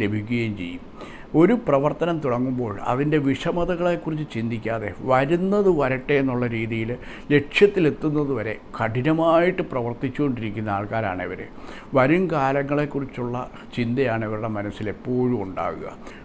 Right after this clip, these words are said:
പൊതുവെ ആരോഗ്യവും ദീർഘായുസ്സും ഉള്ളവരെ ഔദ്യോഗിക രംഗത്തും ഉയർച്ച പ്രാപിക്കാറുണ്ട്.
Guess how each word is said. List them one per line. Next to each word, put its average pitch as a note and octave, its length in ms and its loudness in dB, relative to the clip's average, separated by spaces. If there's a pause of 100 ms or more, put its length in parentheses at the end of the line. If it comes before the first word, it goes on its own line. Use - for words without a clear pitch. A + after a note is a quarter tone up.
(220)
പൊതുവെ G#3 420 8 (280)
ആരോഗ്യവും D3+ 600 4
ദീർഘായുസ്സും D3 760 2
ഉള്ളവരെ G#2+ 380 -2 (360)
ഔദ്യോഗിക E3 600 4
രംഗത്തും A#2 380 -4 (160)
ഉയർച്ച B2 300 0 (100)
പ്രാപിക്കാറുണ്ട്. A2 720 0